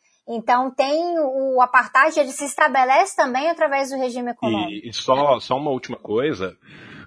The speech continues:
Speaker 2: Lembrando que boa parte dos fundos da autoridade palestina, ele passa por Israel. Antes de voltar pra autoridade palestina, ele acaba sendo bitributado.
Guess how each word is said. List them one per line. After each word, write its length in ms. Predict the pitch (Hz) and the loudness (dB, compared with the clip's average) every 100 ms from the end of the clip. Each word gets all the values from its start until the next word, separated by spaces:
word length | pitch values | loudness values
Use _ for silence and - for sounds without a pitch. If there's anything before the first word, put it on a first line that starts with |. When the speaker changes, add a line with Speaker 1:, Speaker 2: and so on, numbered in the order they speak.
| _ - - _ | _ -20 -20 _
Speaker 2:
Lembrando 600 | 110 120 113 113 139 156 | -2 0 0 0 0 -4
que 200 | 139 131 | -4 -4
boa 400 | 107 95 127 190 | -4 0 2 4
parte 460 | 190 - 135 131 - | 4 4 2 0 -8
dos 300 | 110 113 - | -8 -10 -10
fundos 760 | - - 135 175 143 110 101 107 | -14 -10 -8 -6 -6 -8 -8 0
da 380 | 107 104 101 | 2 4 2
autoridade 560 | 98 104 - 101 98 95 | 0 -2 -4 -2 -2 0
palestina, 500 | 110 98 - - 117 | 0 -2 -4 -8 -6
ele 120 | 139 | -6
passa 440 | - 113 113 - 117 | 2 4 4 2 -6
por 320 | - 123 - | -2 -4 -4
Israel. 520 | - 131 101 92 135 _ _ _ _ _ _ _ - | 0 4 4 4 -2 _ _ _ _ _ _ _ -10
Antes 380 | 113 139 135 110 | -6 -6 -8 -10
de 120 | 110 | -10
voltar 520 | 101 104 90 104 107 | -4 -4 0 2 2
pra 380 | - 101 95 92 | 0 0 2 0
autoridade 600 | 92 98 101 95 101 98 | -4 -6 -8 -4 -4 -2
palestina, 540 | - 98 - - 110 127 | -2 -4 -4 -8 -6 -2
ele 120 | 127 | 0
acaba 300 | 117 123 127 | 2 2 2
sendo 240 | - 131 | -2 -4
bitributado. 880 | 123 135 - 147 151 - 123 107 90 | -2 -4 -2 -4 -4 0 2 2 -2